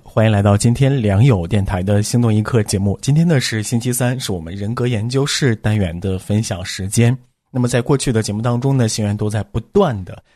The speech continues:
在这个单元当中呢，跟你分享一些有关于有问题的人格，尤其是自恋型人格对我们所造成的伤害和影响。那么呢，星源打算在今后的内容当中呢，更多的跟大家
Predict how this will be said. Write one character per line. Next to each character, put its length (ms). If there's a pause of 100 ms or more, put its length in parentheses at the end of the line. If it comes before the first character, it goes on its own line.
(100)
在 140
这 120
个 100
单 120
元 140
当 180
中 160
呢， 140
跟 180
你 160
分 200
享 200
一 60
些 320 (360)
有 300
关 380
于 480
有 140
问 360
题 200
的 140
人 340
格， 300 (260)
尤 200
其 140
是 220
自 320
恋 280
型 240
人 200
格 180
对 140
我 100
们 220
所 240
造 180
成 160
的 80
伤 320
害 240 (340)
和 320 (100)
影 220
响。 240 (220)
那 100
么 60
呢， 160
星 220
源 200
打 200
算 320
在 380
今 300
后 300
的 280
内 120
容 180
当 220
中 180
呢， 120
更 200
多 160
的 120
跟 180
大 160
家 260